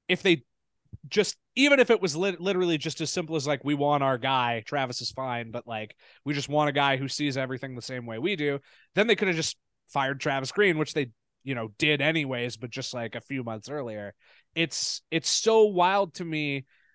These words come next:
that they took this, like, thirteen month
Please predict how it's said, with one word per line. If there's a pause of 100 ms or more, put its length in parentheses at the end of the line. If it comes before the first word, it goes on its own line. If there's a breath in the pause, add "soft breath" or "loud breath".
(160)
that
they
took
this,
like,
thirteen
month